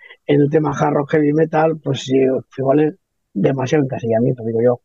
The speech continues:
No sé, de, si empiezas a analizar mil canciones, es que hasta dentro de un mismo disco había canciones, pues de, de más, eh, trayeras a, a eso, al menos.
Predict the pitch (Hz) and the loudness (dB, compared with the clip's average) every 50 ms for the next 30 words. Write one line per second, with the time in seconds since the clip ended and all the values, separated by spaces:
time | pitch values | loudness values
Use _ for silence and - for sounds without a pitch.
0 | _ _ _ _ _ _ _ _ - - 151 131 117 113 110 104 107 113 107 _ | _ _ _ _ _ _ _ _ -14 -2 -2 0 2 2 0 0 -2 -6 -6 _
1 | - - 127 117 127 139 139 143 135 139 139 135 135 135 131 - 147 143 143 143 | -4 0 0 0 2 2 2 2 2 2 2 2 2 2 0 0 0 2 2 2
2 | 139 143 143 139 143 143 143 143 143 139 135 - 156 147 147 151 151 147 147 143 | 0 0 2 2 2 2 2 2 0 0 0 0 2 2 4 4 2 2 0 -2
3 | - _ _ _ - - - - 131 - 135 127 - 135 151 165 165 170 156 156 | -6 _ _ _ -20 -8 -6 -4 -2 -2 -2 -2 0 0 0 2 2 2 4 4
4 | 147 143 143 147 135 131 127 123 123 143 135 - - 131 123 127 127 120 117 117 | 4 4 4 4 4 2 0 2 2 2 0 0 0 -2 0 0 0 0 0 -4
5 | 120 - 135 131 127 123 120 120 117 117 110 113 - _ _ _ _ _ _ _ | -2 -4 -2 0 0 2 2 2 2 2 0 -4 -10 _ _ _ _ _ _ _
6 | _ _ _ _ _ _ _ - 127 117 113 117 117 117 117 123 120 113 113 117 | _ _ _ _ _ _ _ -10 -8 -2 0 0 0 0 2 2 4 4 6 6
7 | 117 117 117 117 123 139 143 143 143 143 143 143 143 143 139 139 139 135 - - | 4 4 4 4 2 2 0 0 -2 -2 -2 -2 -2 -2 -2 -2 -2 -4 -4 -4
8 | 139 139 139 135 135 135 139 139 139 139 - _ _ _ _ _ _ - 135 135 | -2 0 0 0 0 0 0 0 -2 -4 -6 _ _ _ _ _ _ -4 0 0
9 | 143 147 156 160 170 170 165 143 123 117 117 117 113 110 113 - - - - - | 2 2 2 2 0 0 -2 -2 -2 0 0 0 -2 -4 -6 -8 -10 -12 -12 -12
10 | _ _ _ _ _ _ _ _ - - 107 113 - 120 117 - 113 113 113 123 | _ _ _ _ _ _ _ _ -10 -8 -8 -6 -8 -8 -10 -8 -8 -6 -4 -2
11 | 120 117 113 113 _ _ | -2 -2 -4 -8 _ _